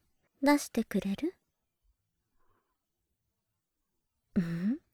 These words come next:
何も取ってない？<laughs> おかしいな。何も取ってないんだったら、なぜこんなところが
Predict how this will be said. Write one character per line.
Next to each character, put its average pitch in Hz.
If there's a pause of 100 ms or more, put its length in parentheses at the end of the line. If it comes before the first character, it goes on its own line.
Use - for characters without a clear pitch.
(1300)
何 233
も 320
取 -
っ -
て 247
な 220
い？ 240 (920)
<laughs> -
お 247
か 247
し 285
い 269
な。 226 (1000)
何 294
も 392
取 427
っ -
て 381
な 330
い 359
ん 359
だ 330
っ -
た 262
ら、 226 (680)
な 294
ぜ 302
こ 208
ん 220
な 226
と 233
こ 233
ろ 226
が 185